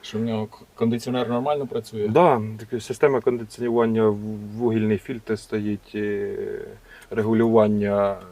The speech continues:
Speaker 2: цього вентилятора і, е, от, о, цього пічки.
Speaker 1: Ага.
Speaker 2: По керуванню ось трим-, навігація Trimble сімсот п'ятдесятий,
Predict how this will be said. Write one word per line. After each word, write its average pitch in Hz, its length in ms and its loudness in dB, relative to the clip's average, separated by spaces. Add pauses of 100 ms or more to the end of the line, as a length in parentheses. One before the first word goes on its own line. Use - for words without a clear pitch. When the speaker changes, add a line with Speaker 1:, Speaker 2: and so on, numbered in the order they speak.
(400)
Speaker 2:
цього 95 360 -10 (680)
вентилятора 110 800 2 (100)
і, 104 540 -2
е, 98 360 -6 (1200)
от, 98 220 -16
о, 98 260 -10
цього 92 380 -18 (360)
пічки. - 380 -8 (340)
Speaker 1:
Ага. 120 120 -12 (540)
Speaker 2:
По 220 100 2
керуванню 196 540 8
ось 139 180 -2
трим-, 147 460 0
навігація 147 560 2
Trimble 120 520 2 (340)
сімсот 120 360 -8
п'ятдесятий, 120 720 0